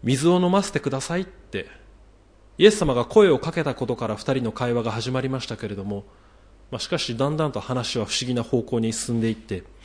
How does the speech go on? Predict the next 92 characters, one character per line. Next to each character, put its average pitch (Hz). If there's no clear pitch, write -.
「私 196
が 196
あ 123
な 151
た 151
に 110
水 110
を 139
与 143
え -
る 147
こ 147
と 135
が 101
で 104
き 120
る 120
ん 110
だ」 110
っ 107
て -
い 131
う -
こ 156
と 151
を 135
イ 117
エ 120
ス -
様 104
は 92
言 120
い 131
始 127
め 123
た。 -
彼 220
女 131
は 104
イ 147
エ 196
ス -
様 117
が 101
何 196
を -
言 107
っ -
て 113
い -
る 98
の 95
か 160
よ 185
く -
わ 107
か 233
ら 285
な 254
か -
っ -
た。 -
ま 104
あ、 104
そ -
も 120
そ -
も 98
イ 127
エ 143
ス -
様 104
な 92
ん 90
て 101
こ 98
と 98
を 95
彼 117
は、 95
彼 131
女 104
は 92
知 -
り 160
ま 214
せ 240
ん 190
で 104
し -
た 92
し、 -